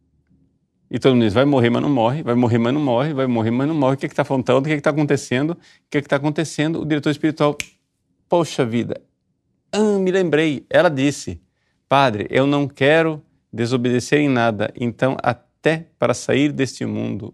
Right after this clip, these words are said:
eu quero sair em obediência." Então ele disse assim, Minha filha, "Se for vontade de Deus, você tem licença de morrer."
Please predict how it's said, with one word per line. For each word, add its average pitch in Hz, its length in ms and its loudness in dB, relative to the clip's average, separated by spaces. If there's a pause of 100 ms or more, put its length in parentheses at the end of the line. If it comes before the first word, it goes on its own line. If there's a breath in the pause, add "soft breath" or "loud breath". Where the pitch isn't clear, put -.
(120)
eu 113 140 -8
quero - 460 -10 (140)
sair 110 340 -8
em 107 100 -8
obediência." 104 680 -10 (760)
Então 120 220 -2
ele 131 80 0
disse 120 220 -4
assim, 107 420 -8
Minha 139 280 -4
filha, 110 440 -12 (840)
"Se - 280 -4
for 190 420 0
vontade 147 680 -4
de 139 60 -10
Deus, - 640 -12 (1500)
você 120 220 -8
tem 120 200 -4
licença 104 560 -8
de 95 80 -8
morrer." 85 400 -12